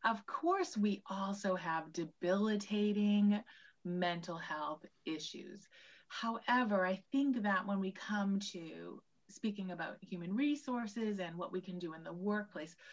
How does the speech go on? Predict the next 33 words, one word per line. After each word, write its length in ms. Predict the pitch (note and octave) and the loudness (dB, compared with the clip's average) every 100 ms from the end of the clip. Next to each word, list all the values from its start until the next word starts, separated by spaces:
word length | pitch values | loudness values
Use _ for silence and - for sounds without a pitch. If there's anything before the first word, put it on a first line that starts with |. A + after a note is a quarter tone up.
| - - | -20 -10
a 100 | - | -4
lot 460 | A#3+ B3+ C#4 D#4 D#4 | -2 0 0 0 2
of 180 | D4 G#3 | 2 2
those 320 | G3+ G3 G3 | 0 -2 -2
folks 320 | - F3+ F3 - | -2 -2 -2 -6
aren't 340 | - F#3 F#3+ G3 - | -2 0 0 -2 -4
actually 580 | D#3+ - - - - | -6 -6 -10 -8 -8
working 600 | - - - - G#3 B3+ D#4 D#4+ - - - | -8 -10 -12 -10 -4 -2 -4 -8 -14 -20 -6
because 340 | A3+ G#3 G3+ F#3+ | -4 -2 -4 0
they're 240 | F#3 F3+ E3 | -2 -2 -4
on 260 | F3 F3+ | -4 -4
disability. 1040 | F3+ F#3 F#3+ E3+ E3+ E3 E3+ E3+ E3+ E3+ F3 - - - | -4 -4 -6 -6 -6 -6 -4 -2 -2 -2 -4 -10 -14 0
They 140 | F3+ | 0
haven't 460 | F3+ F3 F3+ F#3+ F#3 | 2 -2 0 -2 -2
been 180 | F3+ | -6
able 480 | E3+ F3 F3 E3+ E3 | -6 -6 -6 -6 -6
to, 220 | E3+ F#3+ F3+ | -4 -4 0
right? 240 | G3 F#3 | 0 0
There's 200 | G#3+ G#3 | -4 -2
a 60 | G3+ | -4
lot 560 | F#3+ F3+ F3 F3+ F3+ | -4 -4 -2 0 0
of 200 | F#3 F3+ | -2 -4
people 380 | - F3+ F3 F3 | -12 -12 -6 -6
in 140 | F3+ | -6
the 80 | F3+ | -8
world 460 | F3 E3+ E3+ E3+ E3 | -8 -8 -6 -8 -8
that 140 | E3+ | -8
have 300 | F3 F3 F3 - - - | -6 -4 -6 -10 -20 -8
mental 420 | - G3 G3+ G3 - - | 0 2 2 -2 -6 -2
illness 600 | G#3+ G#3+ G#3 G3 F#3+ - | 0 4 4 2 -2 -8
to 200 | - G#3 | -4 -2
an 120 | F#3 | -2
extreme 920 | F3 E3+ - - - G#3 G#3 G3 E3+ | -8 -14 -18 -20 -8 -2 0 0 -4